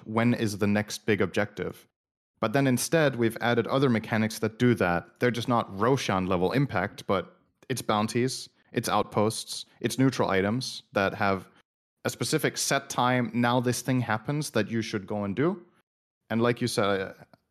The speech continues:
I mean, I've said it before on the podcast as well, right? I feel like the game is a little bit too, um, it's too much of a recipe of how to play. It's telling you what to do a bit too much. Um, but yeah, go ahead, finish your list, and then I'll do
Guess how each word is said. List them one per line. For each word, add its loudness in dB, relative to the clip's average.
I -4
mean, 0
I've 0
said 2
it -2
before 0
on -2
the -4
podcast -4
as -8
well, -2
right? -4
I -4
feel 0
like 0
the -6
game 2
is -2
a -2
little 0
bit -4
too, 0
um, -2
it's 0
too 2
much 4
of 2
a 2
recipe 0
of -2
how 2
to -2
play. 0
It's -10
telling 0
you 2
what 2
to -8
do -2
a 0
bit -2
too -4
much. -4
Um, -8
but -2
yeah, 0
go 2
ahead, -2
finish -4
your -6
list, -8
and -12
then -8
I'll -8
do -12